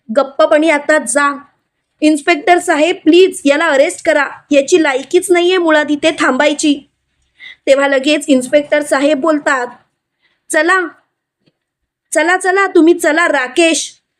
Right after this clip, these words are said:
चला, तुम्हाला आता जेलमध्येच टाकलं पाहिजे." तेव्हा राकेश खूपच चिडलेला असतो, तो तिथून पळून जाण्याचा प्रयत्न करतो, पण त्याच वेळेला इन्स्पेक्टर साहेब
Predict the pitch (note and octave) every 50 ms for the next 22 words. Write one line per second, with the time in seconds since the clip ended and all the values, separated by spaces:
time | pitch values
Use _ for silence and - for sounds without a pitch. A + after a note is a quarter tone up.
0 | _ - - C#4+ C#4+ D#4+ E4 E4 E4 E4+ C#4+ C#4+ D4 D4+ D4+ D4 D4+ D#4+ C#4 -
1 | C#4 C4+ C#4+ D4+ D4+ D4 C#4+ F4 F4 - - D4 C4+ - C#4+ C#4+ C#4 C#4 C#4+ C4
2 | C4 C4 C#4+ B3+ B3 - - _ _ _ _ _ _ _ _ _ _ - - _
3 | _ C4+ B3+ C4+ C#4 C4+ C4+ B3 B3 A#3+ - D#4+ C#4 C4+ D#4+ - - D4+ C#4+ -
4 | C#4 C#4+ C#4 D4 - - C#4 A#3+ A#3 B3+ C4+ C#4 C4+ C4 B3 - - C4 A3+ -
5 | - _ _ _ _ _ _ _ _ - _ _ D#4+ D#4+ E4 E4+ E4 F4 E4+ E4+
6 | F4 E4+ D4+ C#4 D#4 E4+ E4+ E4 D4+ D4 D4+ D#4 D4+ F4+ E4+ F4 - C4+ C#4 D#4
7 | F4 F4 F4+ F4 F4 D#4 D#4 - C4+ D4+ D4+ - D4+ D#4 D#4+ - - D4 D#4 D#4
8 | D#4 E4 D#4 D#4 D#4 D#4 D#4 D4 C4 - - - _ _ _ _ _ _ _ -
9 | - - C#4+ C#4+ C#4+ C#4 - D#4 D4+ D4+ - D#4+ D#4+ - D#4 C#4 C#4 D4 D4+